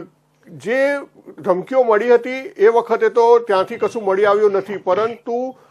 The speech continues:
આવનારા સમયમાં, ભવિષ્યની અંદર આવા કોઈ ઘટનાને અંજામ આપવાનું પ્લાનિંગ પણ કદાચ આ આતંકવાદી સંગઠનોનું હોઈ શકે અને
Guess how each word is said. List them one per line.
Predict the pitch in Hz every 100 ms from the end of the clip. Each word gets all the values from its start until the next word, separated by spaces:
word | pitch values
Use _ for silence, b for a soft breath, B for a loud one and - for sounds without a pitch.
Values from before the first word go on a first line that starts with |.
| b -
આવનારા | 170 196 233 247
સમયમાં, | 240 208 208 202 185 131
ભવિષ્યની | 147 170 208 220 208 202
અંદર | 190 165 190 208 202 b _
આવા | - 165 202 226
કોઈ | - 220 226 240 233 b 139
ઘટનાને | 170 160 180 202 214 226
અંજામ | - 165 170 214 226
આપવાનું | 214 208 214 214 220
પ્લાનિંગ | 208 - 160 202 220 - _
પણ | 214 175
કદાચ | - 175 190 196 - _ _ _ 151
આ | 170 185 185 180 b b _
આતંકવાદી | 147 165 240 214 208 214
સંગઠનોનું | 196 190 202 185 196 196 196 196 135
હોઈ | 165 185
શકે | 180 151 170
અને | 165 208